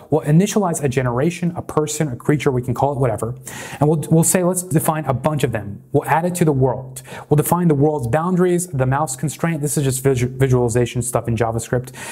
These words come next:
And we'll say, "Well, let's restart a generation every five seconds." Now, and we'll have a counter for that. We'll display the stats for that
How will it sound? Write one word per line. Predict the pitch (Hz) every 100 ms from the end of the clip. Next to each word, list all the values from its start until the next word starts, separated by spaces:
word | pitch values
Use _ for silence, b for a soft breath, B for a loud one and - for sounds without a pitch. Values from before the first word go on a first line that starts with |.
| B
And | 156
we'll | 170
say, | 175 175
"Well, | 151 170 -
let's | 160 214 -
restart | 233 - 196
a |
generation | 147 151 143 143 151 -
every | 151 151 160
five | 131 127 120
seconds." | - 120 - 107 - - _ _ - - B B B B B B B
Now, | 131 190 147 139
and | 139
we'll | 139
have | 151
a | 151
counter | - 139 139
for | 135
that. | 113 107
We'll | 123
display | 123 123 - 143
the |
stats | 135 - 120 -
for | -
that | 104 - -